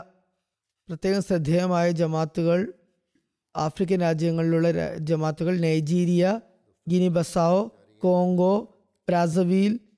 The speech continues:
ഗിനി കൊനാക്രി, കോങ്കോ കുൻഷാസ, ഗാംബിയ, കാമറൂൺ, ഐവറി കോസ്റ്റ്, നൈജർ, സെനഗൽ, ബുർക്കിന ഫാസോ എന്നിവയാണ്.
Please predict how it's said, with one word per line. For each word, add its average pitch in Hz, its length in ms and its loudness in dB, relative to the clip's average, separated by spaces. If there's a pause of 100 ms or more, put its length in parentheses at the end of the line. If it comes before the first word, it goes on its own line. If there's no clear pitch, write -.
(420)
ഗിനി 190 260 0
കൊനാക്രി, 180 680 0 (920)
കോങ്കോ 190 420 2
കുൻഷാസ, 190 580 0 (460)
ഗാംബിയ, 175 500 0 (440)
കാമറൂൺ, 185 520 2
ഐവറി 175 300 0
കോസ്റ്റ്, 185 480 -2
നൈജർ, 175 440 0 (500)
സെനഗൽ, 190 560 0
ബുർക്കിന 180 420 -2
ഫാസോ 175 480 -2 (280)
എന്നിവയാണ്. 147 500 -6